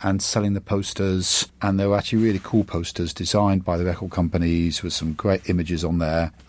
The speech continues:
And from there, I started publishing posters, buying them from the guys who were doing the fly posting, buying them from the record shops, and built up a, quite a big business supplying H M V and Virgin.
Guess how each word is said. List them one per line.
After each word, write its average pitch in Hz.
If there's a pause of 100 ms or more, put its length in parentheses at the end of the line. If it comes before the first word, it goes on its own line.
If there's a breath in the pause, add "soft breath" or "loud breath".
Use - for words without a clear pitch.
And 92
from 92
there, 107
I -
started 92 (140)
publishing 107
posters, 104
buying 110
them 101
from 110
the 98
guys 95
who 95
were 90
doing 90
the 87
fly 107
posting, 104 (200)
buying 104
them 95
from 92
the 90
record 107
shops, - (480 loud breath)
and 147
built 175
up 135
a, 127
quite 151
a 123
big 120
business 110
supplying 110 (100)
H 113
M 110
V 107
and 104
Virgin. 104